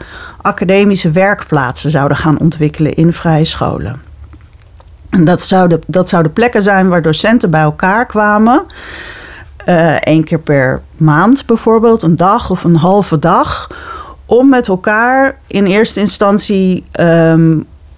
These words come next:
dat domein van subjectwording, om daar handen en voeten aan te geven. En te kijken van, hoe doen we dat nou eigenlijk in de school? En, en waar zie je dat? En hoe kun je dat zichtbaar en inzichtelijk maken?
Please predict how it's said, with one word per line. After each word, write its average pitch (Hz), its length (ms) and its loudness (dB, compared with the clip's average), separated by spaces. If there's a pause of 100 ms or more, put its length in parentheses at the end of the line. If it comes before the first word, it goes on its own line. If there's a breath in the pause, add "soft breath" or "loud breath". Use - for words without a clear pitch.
(240)
dat 175 460 -2
domein 185 540 2
van 165 140 0
subjectwording, 220 1000 2
om 214 100 2
daar 196 160 2
handen 240 320 2
en 180 120 0
voeten 196 320 0
aan 135 140 -2
te - 80 -12
geven. 120 600 -6 (200)
En 170 160 2
te 185 100 -4
kijken 226 380 0
van, 190 160 0
hoe 196 160 2
doen 262 200 4
we 208 100 4
dat 151 180 0
nou 147 140 2
eigenlijk 143 360 -2
in 135 100 -2
de 127 60 -2
school? 127 440 -6 (400 loud breath)
En, 180 260 2
en 180 220 2
waar 190 260 0
zie 233 260 4
je 190 80 2
dat? 139 280 -2
En 175 200 2
hoe 214 180 2
kun 220 140 0
je 202 100 2
dat 185 160 0
zichtbaar 165 580 0
en 151 200 0
inzichtelijk 175 680 0
maken? 131 520 -2